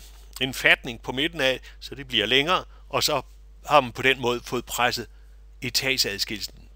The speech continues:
derop, hvor den burde være. Og så har man fred til at løse problemet. Men I kan høre,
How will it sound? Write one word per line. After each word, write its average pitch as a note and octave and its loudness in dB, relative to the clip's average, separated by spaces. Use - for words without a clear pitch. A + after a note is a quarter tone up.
derop, C3 -2
hvor A#2+ -2
den G#2+ -8
burde A2+ 2
være. - -10
Og A#2 0
så B2 6
har B2 10
man A2 -2
fred G#2 -4
til - -2
at F#2 -4
løse E2 -6
problemet. - -18
Men D3 8
I F#3+ 2
kan G3 2
høre, E3+ 4